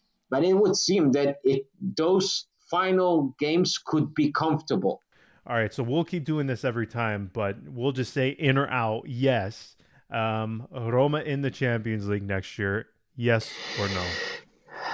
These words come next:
Speaker 1: Uh, no. I'm gonna say no. I'm gonna say no and, and just
Speaker 2: Mm.
Speaker 1: hope for the best,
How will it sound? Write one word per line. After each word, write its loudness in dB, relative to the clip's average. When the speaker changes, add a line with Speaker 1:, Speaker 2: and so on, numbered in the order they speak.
Speaker 1:
Uh, -2
no. 2
I'm -2
gonna 0
say 2
no. -2
I'm 0
gonna 2
say 2
no 2
and, 2
and 2
just 0
Speaker 2:
Mm. -4
Speaker 1:
hope 0
for 2
the 0
best, -4